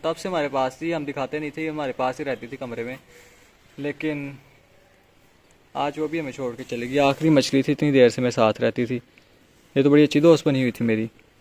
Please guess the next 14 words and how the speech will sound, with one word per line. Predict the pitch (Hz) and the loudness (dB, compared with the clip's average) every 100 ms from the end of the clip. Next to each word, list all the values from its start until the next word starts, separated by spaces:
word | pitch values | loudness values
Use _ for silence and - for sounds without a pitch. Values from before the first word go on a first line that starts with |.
| _ _ _ _ _ - - - - - 147 | _ _ _ _ _ -20 -20 -8 -8 -8 -8
लेकिन | 147 156 | -6 -4
ये | 156 | -4
भी | 165 | -4
छोड़ | 151 135 | -6 -6
के | 131 | -8
चलेगी। | 139 127 127 139 135 - - - - - - - - - | -10 -10 -10 -10 -12 -20 -20 -20 -20 -16 -14 -14 0 8
कोई | 156 | 8
बात | 151 135 | 8 6
नहीं | 135 | 6
यार, | 135 127 131 | 6 6 4
इसकी | - 131 | 0 -2
ज़िंदगी | 131 120 131 | -2 0 0
इतनी | 123 123 | 0 -4
थी। | 131 | -4